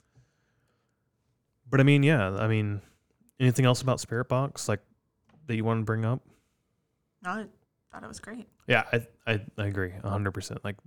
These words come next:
Speaker 1: it was, it was awesome.
Speaker 2: Yeah.
Speaker 1: Uh, why, why don't you lead us off on Carcass, what you thought about them when they first came out?
Speaker 2: What I first thought?
Speaker 1: Yeah.
Speaker 2: I was surprised.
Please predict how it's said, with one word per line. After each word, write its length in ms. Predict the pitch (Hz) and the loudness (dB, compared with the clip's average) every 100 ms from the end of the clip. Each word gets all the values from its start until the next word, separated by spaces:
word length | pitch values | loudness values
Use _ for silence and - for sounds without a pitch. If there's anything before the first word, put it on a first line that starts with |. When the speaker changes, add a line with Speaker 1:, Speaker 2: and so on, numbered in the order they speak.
| _ | _
Speaker 1:
it 100 | 110 | -10
was, 380 | 104 101 - - - | -8 -10 -14 -14 -10
it 20 | |
was 140 | 107 | -8
awesome. 420 | - - - - - _ _ _ _ _ | -8 -12 -12 -14 -14 _ _ _ _ _
Speaker 2:
Yeah. 160 | - - _ _ _ _ | -20 -20 _ _ _ _
Speaker 1:
Uh, 360 | 110 110 110 117 | 2 4 2 2
why, 220 | 127 127 - | 2 0 -2
why 120 | 127 | -4
don't 80 | 127 | 0
you 60 | 123 | 2
lead 120 | 123 | 2
us 140 | 113 | 2
off 140 | 113 - | -4 -4
on 100 | 104 | -8
Carcass, 500 | - 98 - - - | -8 -10 -12 -12 -6
what 120 | 110 | -4
you 100 | 101 | 0
thought 160 | 104 95 | 0 0
about 240 | 95 92 | -4 -4
them 100 | 101 | -8
when 120 | 110 | -8
they 60 | 104 | -10
first 260 | - - | -10 -10
came 140 | - 58 | -10 -10
out? 200 | 50 - _ _ _ _ _ _ _ _ _ _ _ _ _ _ _ _ _ _ _ _ _ _ _ _ _ | -10 -14 _ _ _ _ _ _ _ _ _ _ _ _ _ _ _ _ _ _ _ _ _ _ _ _ _
Speaker 2:
What 120 | - 190 | -4 -4
I 80 | |
first 260 | 180 196 - | -2 -8 -6
thought? 300 | 208 220 - - | -6 -6 -10 -6
Speaker 1:
Yeah. 280 | 120 - 104 - _ _ _ _ _ _ _ _ _ _ _ _ _ _ _ _ _ _ _ _ _ _ - | -2 -2 -4 -12 _ _ _ _ _ _ _ _ _ _ _ _ _ _ _ _ _ _ _ _ _ _ -2
Speaker 2:
I 80 | 214 | -2
was 100 | 240 | -2
surprised. 720 | 262 180 160 185 - - | -6 -6 -6 -8 -14 -20